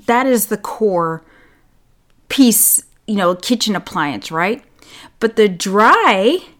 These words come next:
container is a bonus. I get to, you know, put my seeds in there and make some flowers, right? Or I put my sugar in there, make powdered sugar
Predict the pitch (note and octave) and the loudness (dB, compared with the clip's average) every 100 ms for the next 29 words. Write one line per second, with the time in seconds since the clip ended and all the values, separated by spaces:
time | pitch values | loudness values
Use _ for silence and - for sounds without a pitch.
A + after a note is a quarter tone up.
0 | _ _ - A3+ G#3 - E3+ D3+ D3+ A3 | _ _ -2 -2 0 -4 -4 -2 -2 -4
1 | D4 _ _ _ C#4+ D4 F4+ G4+ A#4+ F#4 | -6 _ _ _ -10 -4 0 0 -2 -10
2 | - - - _ _ _ _ - A3 A3+ | -18 -20 -20 _ _ _ _ -6 0 0
3 | A3+ B3+ B3 - B3 A#3 C4 C4 B3+ C#4 | 2 2 2 0 -2 -2 -2 -2 0 0
4 | C#4 D4 C#4+ C#4 C4+ C4+ C#4+ D4+ D#4+ - | 0 0 2 2 2 4 2 0 -4 -6
5 | E4 F4+ G4+ G4+ C4 F3+ F3 - - _ | -6 -2 -2 -2 -2 -4 -8 -12 -16 _
6 | _ _ _ _ - G#3 G#3+ C#4+ F#4+ - | _ _ _ _ -12 0 2 2 -2 -6
7 | B3+ A#3 B3 A#3 C4 C#4+ D4 - F4+ D#4 | 0 2 2 0 -4 -2 -2 -2 -2 2
8 | C4+ B3 B3 A#3+ - B3+ C4+ C4 - E4+ | 2 2 0 -2 -2 -2 0 -2 -4 -2
9 | C#4 F3 C#3+ | 0 -2 -4